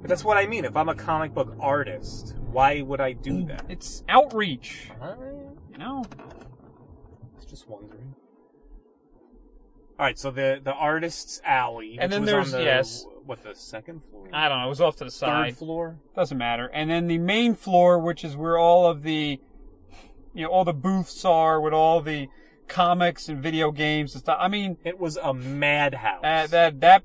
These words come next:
Speaker 2: that is just, I don't even go on the show floor, but that's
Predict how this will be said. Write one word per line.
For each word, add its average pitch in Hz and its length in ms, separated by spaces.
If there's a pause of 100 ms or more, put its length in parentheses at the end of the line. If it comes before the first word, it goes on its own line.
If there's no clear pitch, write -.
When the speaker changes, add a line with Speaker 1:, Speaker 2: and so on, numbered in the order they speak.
Speaker 2:
that 180 240
is 139 140
just, 143 200
I 156 140
don't 185 160
even 143 140
go 147 180
on 123 80
the 120 80
show 127 260
floor, 110 440
but 113 240
that's 135 400